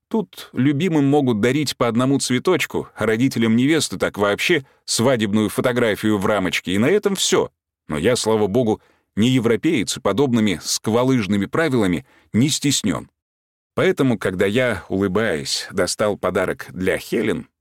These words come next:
и накинул его ей на плечи, она даже не особенно удивилась, а только восторженно взвизгнув,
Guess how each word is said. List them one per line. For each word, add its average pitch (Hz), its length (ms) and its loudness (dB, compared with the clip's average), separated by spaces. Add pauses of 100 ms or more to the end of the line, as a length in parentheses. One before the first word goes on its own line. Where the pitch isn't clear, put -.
(220)
и - 80 -2
накинул 110 480 2
его 98 280 0
ей 95 200 0
на 107 140 0
плечи, 92 420 -4 (320)
она 85 180 -4
даже 113 240 0
не 131 100 2
особенно 165 460 0
удивилась, 175 680 -2
а - 140 -4
только 117 320 0
восторженно 95 720 0
взвизгнув, 107 760 -2